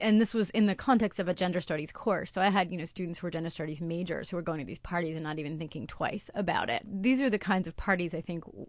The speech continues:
we used to imagine would just be present, for example, at fraternity houses or, you know, at frat parties and sorority parties. But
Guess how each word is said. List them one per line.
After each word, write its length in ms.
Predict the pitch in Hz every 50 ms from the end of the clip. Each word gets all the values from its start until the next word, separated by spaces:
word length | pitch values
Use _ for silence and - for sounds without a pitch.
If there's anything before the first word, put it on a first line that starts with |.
| - - -
we 160 | - 190 190
used 240 | 175 185 190 190 - -
to 80 | 131
imagine 440 | 151 170 160 165 165 156 160 156 151
would 140 | 156 160 147
just 220 | 165 156 - - -
be 420 | 165 165 156 151 156 156 156 180 -
present, 440 | - - 165 160 - - - - 180
for 80 | - 165
example, 380 | 156 165 147 160 - - -
at 80 | - -
fraternity 480 | - 151 - - 190 170 151 - -
houses 560 | 151 151 - - - - - - - - - -
or, 180 | 120 139 127
you 80 | 110 156
know, 80 | 147
at 80 | - -
frat 220 | - 185 160 -
parties 480 | - 180 147 143 131 - - - - - -
and 360 | 160 143 123 127 151 156 -
sorority 340 | - 175 185 190 180 170 160
parties. 460 | - 170 151 147 - - 185 - - -
But 280 | 185 180 160 - -